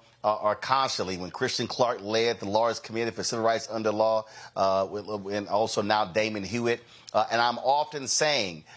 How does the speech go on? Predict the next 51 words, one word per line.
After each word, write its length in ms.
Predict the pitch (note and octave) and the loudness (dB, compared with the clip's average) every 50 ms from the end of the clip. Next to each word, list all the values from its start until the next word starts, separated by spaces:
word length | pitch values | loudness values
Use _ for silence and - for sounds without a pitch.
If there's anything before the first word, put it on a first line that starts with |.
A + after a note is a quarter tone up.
| - - - | -14 -4 0
uh, 200 | A2+ A2 G#2+ F#2+ | 2 2 2 2
that 320 | E2 A#2+ A#2 A2+ A2 G#2+ - - | 2 2 2 2 2 0 0 0
our 260 | A2 A#2+ B2 A#2+ A#2 | 2 2 2 2 0
legal 460 | A2+ G#2+ A2 C3 D3+ E3+ C#3+ C#3 C3 | -2 -2 -2 -2 -2 0 0 0 0
groups, 500 | - - - - A2+ G#2+ G#2 F2+ - - | 0 -2 -2 -2 -2 -2 -2 -4 -6 -2
uh, 260 | - G#2+ G#2 G2+ G2+ G2+ | 0 2 2 2 2 2
have 260 | - A#2+ G#2+ - - | 2 2 0 0 0
played 280 | - C3+ B2 A#2+ A2 A2 | 0 0 2 2 2 2
a 40 | G#2+ | 0
huge 580 | G2+ F#2 - - D#3 D#3+ D#3+ D#3 D3+ C3+ G#2 | -2 -4 -6 -8 -6 -6 -4 -4 -4 -6 -4
role 480 | G2+ A2 A2+ G#2+ G2+ F#2+ F#2 F2 E2+ - - - - - _ - | 0 2 2 2 2 2 0 -2 -6 -12 -20 -20 -20 -10 _ 0
uh, 140 | G#2 G#2+ G2+ | 0 0 0
and 160 | A2 A2 G#2+ | -2 -4 -2
so 460 | - - C3 B2 A#2 A2+ A2+ A2+ A2 G#2 | 0 2 2 4 4 2 0 -2 -4 -6
we, 160 | G#2+ C3+ C3+ | -6 -6 -4
I 240 | - - A2+ C3 C3 - | 0 2 2 2 4 4
absolutely 460 | A#2+ C3 B2+ - - A2+ A#2 A2+ A2 | 2 2 2 0 -2 -4 -2 -2 -2
believe 400 | F2+ F2+ A2 A2+ A#2+ A#2+ A#2 F#2+ | -2 -2 -2 0 0 0 0 -2
in 100 | G2+ G2 F2+ | -4 -2 2
elevating 520 | G#2+ B2 B2 B2 G#2 A#2 A2+ G#2 A2 A2 | 2 2 4 4 2 2 2 0 0 0
them. 260 | G#2+ A2 G#2+ G#2 G#2 G2+ - - - - - | 0 2 2 0 0 -4 -10 -18 -18 -4 0
And, 160 | B2 C3 - | 0 2 2
and, 100 | C#3 C#3+ C#3+ | 2 0 0
and 160 | D3 C#3+ C#3 | 0 0 2
the 60 | C3 B2+ | 2 2
reason, 380 | C#3 E3+ G#3+ A3+ F3+ F#3+ D#3+ | 2 2 0 0 -2 -2 0
and 140 | D#3 D3 C3+ | 0 2 2
the 60 | C3+ | 2
reason, 580 | B2+ C#3 E3 G3 G#3 D#3+ F#3 F#3+ F3+ F3 F3+ - - - - - - | 2 2 0 0 0 0 0 0 0 0 -4 -8 -16 -20 -14 -4 0
you 40 | |
know, 80 | C#3 C3 | 2 2
when, 140 | B2+ D3 B2 | 2 2 2
when 120 | C3+ C#3 | 2 2
I'm 160 | C#3+ D#3+ D#3+ | 2 2 0
calling 440 | - - F3 F3+ F3+ F#3 F#3 G3 F#3+ | -2 0 2 2 2 2 2 0 2
all 220 | F#3 F3+ F3+ F3+ F3+ | 2 2 2 2 0
of 60 | D#3+ | -2
these 220 | D#3+ D#3+ C#3 - | -2 -4 -4 -2
folks 320 | - - E3+ E3 D#3+ - - | -2 0 0 0 -2 -2 0
and 80 | C3+ C3+ | 0 0
I'm 100 | C3+ B2 | 0 0
saying, 200 | C#3+ C#3+ C#3+ C#3 | 0 2 2 2
"Look, 220 | D3+ - - C3+ | 2 0 0 -2
we 60 | C#3 | -2
want 260 | B2 C3 - - - - | 0 0 0 0 0 -4
you 60 | D3 | -6
to 60 | C3 | -6
come 220 | - - C3+ C3+ D#3 | -2 -2 0 2 2
on," 360 | F3+ F#3 E3+ D#3 D3 C#3 B2 - - - - - _ - | 2 4 2 2 0 -2 -4 -10 -18 -20 -20 -20 _ -4
because, 720 | C3 C3 - - F3+ F3+ F3+ E3+ D3+ C#3+ C3+ C3 - - - - - - - _ | -4 -2 0 2 4 4 4 4 2 2 0 -2 -6 -10 -14 -20 -20 -20 -4 _
uh, 280 | - C#3+ C#3+ C#3 C#3 C3 | 2 4 4 4 4 2